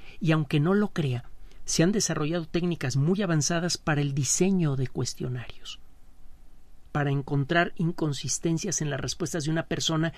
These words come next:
que está contestando tonterías en lugar de contestar de manera honesta. Y eso permite filtrar la información para saber realmente qué opina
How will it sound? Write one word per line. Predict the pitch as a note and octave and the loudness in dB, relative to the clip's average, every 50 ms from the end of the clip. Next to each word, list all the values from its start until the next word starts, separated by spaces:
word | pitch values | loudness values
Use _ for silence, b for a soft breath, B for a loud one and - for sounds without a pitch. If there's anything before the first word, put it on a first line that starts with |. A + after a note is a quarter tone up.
| B B B | B B B
que | B C#3+ | B -6
está | C3+ - F3 | -4 -4 -4
contestando | - F3 E3 C3 - - E3+ E3 E3 E3 D#3 | -4 -4 -6 -4 -4 -4 -2 -2 -2 -2 0
tonterías | - C#3+ C#3 C3+ D3+ C3+ C#3+ D#3 C#3 - | 2 0 2 2 2 0 0 0 0 0
en | D3 C#3+ | -2 -2
lugar | C3 B2 C3+ C3+ | -2 0 0 -2
de | C3+ C3 | -2 -4
contestar | - - - - - - D#3 C#3+ | -6 -8 -8 -8 -6 -6 -4 -4
de | B2+ | -2
manera | B2 C3 B2+ B2+ C#3 C#3 C3+ C3 B2+ b b b b b | -4 -2 0 0 0 0 0 -2 -4 b b b b b
honesta. | - D#3+ E3 E3 C#3 - - - E3+ - - - - b b b b b b b b b | -2 0 2 2 0 0 -2 -6 -10 -12 -12 -16 -18 b b b b b b b b b
Y | - F3+ F3+ | 2 4 4
eso | G#3 - - G3 | 4 4 2 -2
permite | - - F#3+ E3+ E3+ E3+ F3 F#3 F#3 - - D#3+ D#3+ - - - - - - - - - - - | 0 0 0 2 2 4 2 2 0 0 -2 -2 -2 -2 -10 -14 -14 -14 -16 -16 -16 -16 -18 -18
filtrar | - - - - F#3+ D#3+ E3+ D#3+ - - F#3+ F#3 F#3 F#3+ | -18 -10 -2 0 0 0 0 -2 0 2 2 2 4 4
la | F#3+ F#3+ | 2 2
información | F#3 E3+ - F3 D#3+ D#3+ D#3 C#3+ - G3 F3+ D#3+ | 2 0 -2 -2 -2 -2 0 0 0 0 -2 -2
para | - F3 D#3+ D3+ | 0 -2 -2 -2
saber | C3 - - D3+ C#3+ C#3+ D#3 D3+ C#3+ - - - - - - - - - - - - | -2 -2 -2 -2 0 2 2 2 0 -2 -10 -16 -16 -14 -14 -14 -14 -14 -16 -10 -2
realmente | E3+ D#3 F3+ F#3 F3 E3+ E3+ E3+ E3 - E3+ | 2 4 4 6 6 4 4 2 2 0 -2
qué | D3+ - - F3+ | -2 2 0 0
opina | D#3+ - - F3 F3 F3 F3+ F3 F#3+ | 0 0 -2 -2 0 0 0 -2 -4